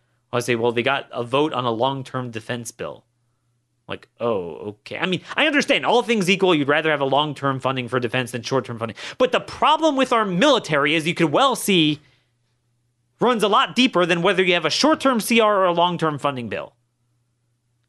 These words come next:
It's fundamentally our strategic vision, our priorities, as well as just the rotting out of the military, the politicized generals. And by the way, just one more point. These same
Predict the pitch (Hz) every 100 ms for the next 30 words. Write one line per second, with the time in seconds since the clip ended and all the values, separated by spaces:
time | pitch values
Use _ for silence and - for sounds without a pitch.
0 | _ _ _ _ _ _ _ 226 - -
1 | 302 277 247 196 254 214 208 185 175 -
2 | 185 - 208 185 131 185 165 147 143 151
3 | 147 156 151 147 - - - 180 143 190
4 | 247 196 143 160 160 156 131 - _ _
5 | _ _ - 127 160 220 208 185 175 147
6 | 147 156 180 156 147 131 123 - - 143
7 | 147 143 247 220 185 170 151 160 151 147
8 | - 196 - - 262 254 170 175 196 208
9 | 269 180 214 165 - - - 156 226 220
10 | - 320 320